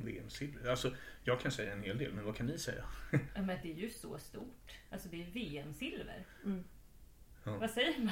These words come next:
Speaker 2: man?
Speaker 3: Ja, vilken,
Speaker 2: Alltså,
Speaker 3: vilken comeback!
Speaker 1: Ja.
Speaker 2: Ja!
Speaker 1: Hon, hon var inte jättelångt ifrån heller att, att, att ta finalen också.
Speaker 3: Nej, nej. Precis, det var ju nära där.
Speaker 1: Det skilde några poäng, men det var inte många. Eh, och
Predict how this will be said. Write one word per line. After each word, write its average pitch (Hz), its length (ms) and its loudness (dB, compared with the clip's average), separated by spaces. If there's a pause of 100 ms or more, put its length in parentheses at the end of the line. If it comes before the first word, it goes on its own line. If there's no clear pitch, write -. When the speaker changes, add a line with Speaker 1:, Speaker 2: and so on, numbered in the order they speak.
Speaker 2:
man? 262 260 4 (200)
Speaker 3:
Ja, 220 240 10
vilken, 233 260 10
Speaker 2:
Alltså, 330 240 12
Speaker 3:
vilken 277 220 12
comeback! 262 420 12 (320)
Speaker 1:
Ja. 226 220 10 (100)
Speaker 2:
Ja! 285 800 12 (240)
Speaker 1:
Hon, 127 400 8
hon 120 180 8
var 139 80 8
inte 180 220 6
jättelångt 180 760 4
ifrån 139 340 4
heller 107 320 4
att, 104 60 2 (200)
att, 107 300 2
att 107 200 2
ta 104 380 4 (100)
finalen 110 600 4
också. - 240 -2 (320)
Speaker 3:
Nej, 233 220 6
nej. 196 280 4 (220)
Precis, 214 420 2
det 214 80 6
var 220 120 6
ju 233 80 6
nära 233 280 6
där. 208 280 2 (320)
Speaker 1:
Det 120 100 0
skilde 123 320 6
några 113 240 6
poäng, 98 260 0 (280)
men 107 140 2
det 110 60 4
var 110 160 6
inte 110 300 4
många. 98 300 2 (320)
Eh, 113 160 -2
och 110 600 4